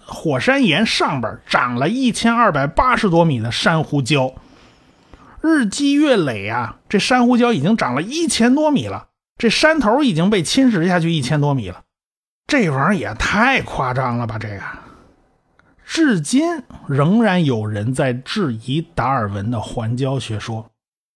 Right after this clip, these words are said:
这也不奇怪。首先，达尔文并不是不可质疑的，他可以质疑，他的学说呢，也不是说，呃，呃，就是只能是一个学说，也没有这个道理，对吧？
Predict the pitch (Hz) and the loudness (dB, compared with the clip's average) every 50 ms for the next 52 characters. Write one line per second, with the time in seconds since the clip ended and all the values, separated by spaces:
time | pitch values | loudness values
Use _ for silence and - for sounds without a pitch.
0 | _ _ _ - 190 175 147 131 117 107 107 135 120 - - 113 120 147 156 131 | _ _ _ -4 -2 -2 0 0 -2 -4 -4 -6 -8 -6 -6 -4 -2 -2 -2 -2
1 | - - _ _ _ _ _ _ _ _ _ _ _ _ - - - 135 110 - | -4 -14 _ _ _ _ _ _ _ _ _ _ _ _ -8 -6 -4 -4 0 0
2 | 208 220 220 - - _ _ _ _ _ _ _ _ _ _ _ _ - 175 175 | 0 0 -2 -6 -14 _ _ _ _ _ _ _ _ _ _ _ _ 0 4 4
3 | 226 240 220 170 135 120 120 117 117 120 147 196 190 - - 240 214 156 127 113 | 6 6 4 2 0 -2 -2 -2 -2 0 -2 -2 -2 0 0 2 2 2 0 -2
4 | 110 - - 135 135 175 240 226 - - 208 139 120 - _ - 254 170 - - | -4 -6 -4 -2 0 0 0 0 -2 -2 -2 -2 -2 -4 _ -2 -2 -2 -2 -6
5 | - - - 127 110 107 - - 165 143 123 113 113 123 160 175 180 - - - | -8 -6 -4 -4 -4 -4 -4 -2 -2 -2 -2 -2 -2 0 0 0 0 -2 -4 -10
6 | - - - - 180 - - - 156 196 269 359 349 302 170 123 110 - 160 156 | -16 -12 -8 -8 -6 -6 -2 0 2 2 2 2 2 2 0 0 -2 -2 -2 -2
7 | 131 110 110 107 120 147 - - - - 202 202 214 190 - - 160 175 208 226 | -2 -2 -4 -4 -6 -6 -8 -10 -8 -4 -2 0 0 -2 0 0 0 2 2 2
8 | 254 269 269 277 262 220 - - - - - - - - - 139 135 131 139 202 | 2 2 2 2 2 0 -2 -6 -14 -20 -20 -20 -18 -8 -4 -2 -2 0 2 2
9 | 247 233 226 202 226 233 233 233 - - - - - - - 226 233 123 110 110 | 2 4 4 4 4 4 2 0 -4 -14 -18 -18 -16 -10 -8 -8 -8 -8 -8 -8
10 | 113 117 120 120 - - - - 196 160 175 160 139 120 104 - _ _ _ _ | -8 -8 -8 -10 -8 -2 0 0 2 2 0 -2 -2 -2 -6 -10 _ _ _ _
11 | - - - - 175 165 156 151 202 262 262 - 269 214 156 131 123 131 165 262 | -16 -8 -4 -2 0 0 2 2 2 2 2 2 2 0 0 0 -2 0 0 2
12 | 294 311 226 - - 127 113 107 120 120 117 131 - - - - 139 131 131 120 | 2 2 0 0 -2 -4 -4 -4 -4 -6 -6 -8 -10 -18 -14 -8 -4 -2 0 0
13 | 131 160 233 233 185 185 180 175 175 175 233 247 233 165 101 92 78 - - 123 | 2 2 2 2 2 2 2 2 2 2 2 0 0 -2 -4 -8 -12 -10 -10 -8
14 | 117 120 117 | -8 -8 -10